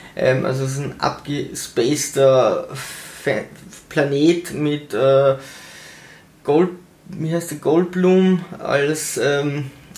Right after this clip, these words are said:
als Boss, was das Ganze noch <laughs> seltsamer macht.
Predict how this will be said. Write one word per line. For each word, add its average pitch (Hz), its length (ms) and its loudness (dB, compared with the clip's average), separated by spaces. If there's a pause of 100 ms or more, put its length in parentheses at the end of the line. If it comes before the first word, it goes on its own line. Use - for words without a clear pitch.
(300)
als - 320 -2 (180)
Boss, 151 380 2
was 151 180 -2
das 147 140 -8
Ganze 143 300 -4
noch 135 120 -2
<laughs> - 20 -8
seltsamer 147 720 0
macht. 143 260 0